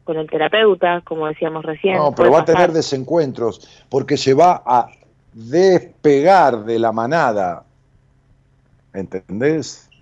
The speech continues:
Speaker 2: Va a despegarse, de la, no físicamente, emocionalmente despegarse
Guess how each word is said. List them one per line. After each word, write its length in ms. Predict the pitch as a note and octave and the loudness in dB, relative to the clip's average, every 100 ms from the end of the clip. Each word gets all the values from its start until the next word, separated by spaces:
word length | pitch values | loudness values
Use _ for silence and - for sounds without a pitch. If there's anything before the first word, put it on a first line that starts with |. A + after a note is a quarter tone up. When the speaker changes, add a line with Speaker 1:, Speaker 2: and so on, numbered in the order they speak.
| _ _ _ _ _ | _ _ _ _ _
Speaker 2:
Va 280 | A#2 C3 G2 | 2 2 2
a 40 | G#2 | 0
despegarse, 960 | C#3+ B2+ - A#2 D3+ D#3 A2 - F#2 E2+ | -2 -4 -4 0 2 2 0 -4 -10 -8
de 100 | F2 | -12
la, 120 | F2 | -8
no 220 | C3 A#3 | 0 0
físicamente, 920 | - E3 D#3+ C3+ B2+ B2 A2 F#2+ E2+ G2+ | 0 -4 -4 -4 -2 -2 -2 -6 -6 -6
emocionalmente 880 | A2 G#2+ A#2+ C3+ D#3+ C#3+ D#3 C#3+ | -6 -8 -6 -2 -2 -2 -6 -4
despegarse 1160 | A2+ F#2 - - G#2+ C#3 D#3 A#2+ - - G#2+ B2 | -2 -4 -4 0 4 6 4 2 -4 -6 -4 -4